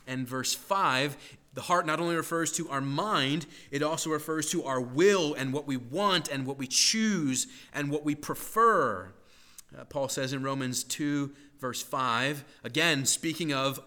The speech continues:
unbelief and the consequences of unbelief and not coming to faith in Christ through the gospel, he says this, Romans two five, "But because of your hard and impenitent heart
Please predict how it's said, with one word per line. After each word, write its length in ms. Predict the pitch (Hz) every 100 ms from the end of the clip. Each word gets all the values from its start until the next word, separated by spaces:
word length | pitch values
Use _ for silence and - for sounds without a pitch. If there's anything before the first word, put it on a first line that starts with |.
| -
unbelief 840 | 139 156 147 147 143 143 143 - - - -
and 160 | 123 117
the 40 |
consequences 760 | - - 185 208 165 127 120 123
of 80 | 120
unbelief 480 | 123 120 117 127 127
and 160 | 107
not 300 | 117 147 -
coming 240 | 131 123 113
to 80 |
faith 280 | 107 120 120
in 120 | 120
Christ 480 | 110 120 120 113 - - - - -
through 120 | 131
the 80 | 117
gospel, 440 | 113 127 - 127
he 140 | 113
says 420 | 107 139 120 113 113
this, 420 | 135 117 - - - _ _
Romans 260 | 117 113 113
two 220 | - 123
five, 580 | - 131 123 110 110 - - _ _ _ _ _ _ - - -
"But 120 | 147
because 460 | 143 - 185 202 196
of 120 | 151
your 440 | 160 170 160 160 - -
hard 840 | - - 180 180 151 135 139 147 143 - - -
and 280 | 139 135 -
impenitent 1120 | 170 196 190 190 - 180 190 190 190 180 175 - - -
heart 680 | - - 214 139 95 -